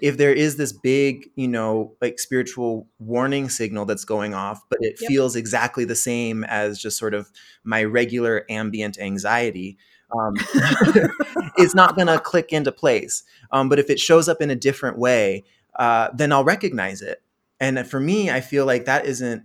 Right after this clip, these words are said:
Speaker 1: I, I know how you said it, it may have felt like being bossy, but I actually think it's being really respectful because it's saying,
Speaker 2: <gasps> Ooh.
Speaker 1: "You have a message for me, and I really want to be able to hear it. You have a message for me, and I want to receive that. So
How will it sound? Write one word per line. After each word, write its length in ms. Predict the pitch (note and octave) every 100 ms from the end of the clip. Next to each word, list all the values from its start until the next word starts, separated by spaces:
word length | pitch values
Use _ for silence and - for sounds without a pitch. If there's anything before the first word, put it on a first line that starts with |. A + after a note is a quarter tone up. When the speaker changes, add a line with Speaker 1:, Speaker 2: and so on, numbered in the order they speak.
| -
Speaker 1:
I, 340 | C#3 D3+ C#3
I 60 | C3+
know 100 | C3
how 40 | B2
you 140 | B2
said 180 | A#2+ A#2+
it, 160 | A#2 -
it 180 | B2 -
may 80 | A#2+
have 120 | A2+
felt 120 | B2
like 120 | A#2
being 200 | A2 A2
bossy, 380 | G#2 A2+ D3 B2+
but 140 | A2+ A2
I 60 | D#3
actually 220 | G3 F#3
think 160 | D#3
it's 80 | C3
being 200 | - B2+
really 220 | A#2+ A#2+
respectful 680 | A2 G#2+ - F3 _ F#2+ E2 _ _ _ _
because 220 | C#3 C3+ B2+
it's 180 | A#2+ -
saying, 440 | B2 B2 A#2+ A#2 A2+ - _ _
Speaker 2:
<gasps> 420 | _ _ _ -
Ooh. 200 | G#3+ D#3+
Speaker 1:
"You 180 | B2+ E3
have 180 | D#3+ D3+
a 60 |
message 420 | C3+ C#3 - C3+ -
for 200 | A#2+ A2
me, 260 | G#2+ G#2
and 180 | - A#2+ B2
I 80 | B2+
really 400 | A#2+ C3 C3+ C3
want 360 | A2 A#2+ A2+
to 120 | - A2
be 140 | A2
able 180 | G#2+ G#2+
to 120 | G2+
hear 300 | - G#2+ B2
it. 200 | E2+ - _ _ _ _ _ _
You 220 | B2+ C3+
have 160 | C#3+ C3+
a 60 |
message 380 | B2+ B2 B2 C3
for 200 | - B2+
me, 180 | A#2+ A#2
and 200 | A2 A2+
I 60 | A2+
want 340 | A2 A#2 A#2 -
to 260 | A#2 G#2 -
receive 680 | G#2+ G#2 - B2+ E3 F3+
that. 420 | G#2 G2 G#2 -
So 520 | - A#2 A2 G#2 G2+